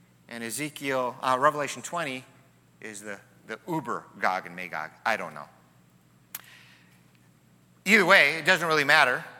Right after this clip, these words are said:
what, 'cause what we do know is Gog and Magog, whoever they are, wherever they are, are gonna be totally destroyed. Verse nine says, "Fire came down from God out of heaven and devoured them."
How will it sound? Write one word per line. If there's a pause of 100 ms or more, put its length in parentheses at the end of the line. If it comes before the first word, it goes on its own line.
(140)
what,
'cause
what
we
do
know
is
Gog
and
Magog,
whoever
they
are,
wherever
they
are,
are
gonna
be
totally
destroyed. (420)
Verse
nine
says, (200)
"Fire
came
down
from
God
out
of
heaven
and
devoured
them."